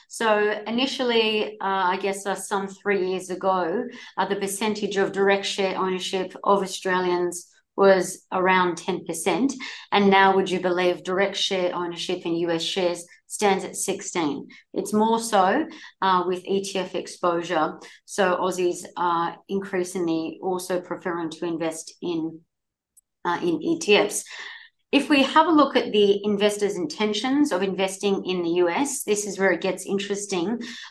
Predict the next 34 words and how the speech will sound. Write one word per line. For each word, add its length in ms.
Uh, 160
we're 140
seeing 400
that 160
there's 220
a 120
huge 800
increased 580
appetite 640
in 340
younger 600
generation 800
investors 560
and 120
also 380
female 540
investors 680
as 220
well. 340
But 120
when 140
we 80
think 280
about 420
the 80
why, 580
uh, 200
this 220
is 180
where 140
it's 180
also 520
most 380
interesting. 720